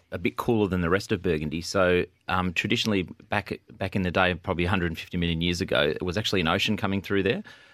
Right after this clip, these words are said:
So there are a lot of, um, old fossils, um, from the sea in, in the soil, and then a high amount of limestone. So that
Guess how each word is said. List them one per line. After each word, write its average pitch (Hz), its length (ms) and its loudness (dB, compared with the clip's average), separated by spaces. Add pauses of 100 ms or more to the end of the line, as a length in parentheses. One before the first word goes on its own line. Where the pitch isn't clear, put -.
So 98 160 2
there 104 100 6
are 101 40 4
a 101 60 4
lot 113 180 4
of, 117 260 -4 (100)
um, 95 220 0
old 95 240 2
fossils, 92 880 0
um, 90 260 0
from 87 220 -2
the 82 60 -2
sea 92 680 0
in, 95 100 -6
in 101 140 -2
the 92 80 0
soil, 104 480 0 (340)
and 95 140 0
then 92 100 2
a 85 40 2
high 104 180 2
amount 98 240 2
of 85 100 0
limestone. 90 540 0
So 92 200 2
that 92 200 0